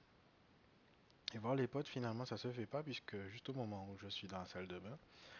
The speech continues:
mon téléphone sonne et, euh, c'est un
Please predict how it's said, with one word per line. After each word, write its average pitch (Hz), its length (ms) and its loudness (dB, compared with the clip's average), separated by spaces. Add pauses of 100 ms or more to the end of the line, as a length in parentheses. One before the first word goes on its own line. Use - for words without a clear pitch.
(380)
mon 113 100 4
téléphone 135 380 6
sonne 127 400 2 (140)
et, 131 220 4
euh, 107 580 0
c'est 101 380 -2
un 123 160 0